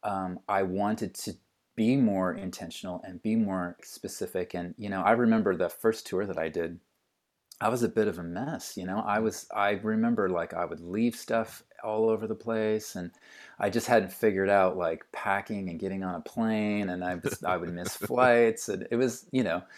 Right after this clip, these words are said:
Speaker 2: Yeah.
Speaker 1: there was a lot of room for improvement. And so in all of that sort of, "I need to be more responsible, I need to get it together, I need to be better, you know, at this, this, this, and this," eventually you do,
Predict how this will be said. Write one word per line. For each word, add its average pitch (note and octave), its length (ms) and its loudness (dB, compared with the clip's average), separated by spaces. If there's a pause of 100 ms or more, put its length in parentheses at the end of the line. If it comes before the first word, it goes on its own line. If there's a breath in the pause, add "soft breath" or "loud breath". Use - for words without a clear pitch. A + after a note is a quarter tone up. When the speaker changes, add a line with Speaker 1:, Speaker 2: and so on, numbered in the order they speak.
Speaker 2:
Yeah. G#2+ 100 2
Speaker 1:
there E3 80 8
was D3 120 8
a C3+ 60 10
lot A#2 220 10
of G2+ 140 6
room G#2 180 2
for - 180 -6
improvement. F#2 520 -4
And G2+ 140 -4
so A#2 180 6
in A#2 100 4
all B2 380 6
of A2+ 200 2
that A2+ 280 6
sort A2 140 4
of, G2 60 2
"I G2 100 0
need G2 100 -6
to F#2 80 -8
be F#2+ 140 -4
more G2+ 200 -2
responsible, F#2+ 600 -4
I F2+ 100 -2
need F#2+ 180 -6
to G2+ 80 -8
get G2 140 -4
it F#2 120 -6
together, F#2+ 440 0
I F#2+ 80 -4
need F#2+ 220 -6
to G#2 60 -4
be F#2+ 220 -2
better, F#2+ 380 2 (400 loud breath)
you A#2 120 6
know, A#2 120 8
at G#2+ 120 2
this, A#2+ 200 6
this, A2+ 200 2
this, - 220 -4
and G#2+ 120 2
this," G#2+ 320 0 (440 soft breath)
eventually D3 680 8
you B2 200 8
do, D3+ 340 8